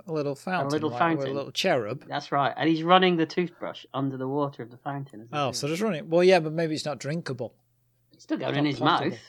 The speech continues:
Speaker 2: And he's not drinking the water
Speaker 1: He spit-,
Speaker 2: anyway. He spits the
Speaker 1: they
Speaker 2: coffee
Speaker 1: could
Speaker 2: out.
Speaker 1: spit it out. Yeah,
Speaker 2: Yeah.
Speaker 1: that's true.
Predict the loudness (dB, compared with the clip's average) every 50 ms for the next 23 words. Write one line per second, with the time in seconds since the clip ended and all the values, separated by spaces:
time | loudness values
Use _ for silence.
0 | _ _ _ _ _ -6 -4 -2 2 4 4 6 8 6 6 6 4 2 4 6
1 | 6 6 6 6 6 6 8 8 6 6 4 -6 -18 _ -12 -6 0 2 2 2
2 | 2 0 4 8 8 8 8 8 4 4 4 4 2 0 -2 -4 -4 -4 -4 -2
3 | -4 -4 -2 2 2 2 2 2 0 0 -2 -2 -2 -4 -8 -8 -10 -10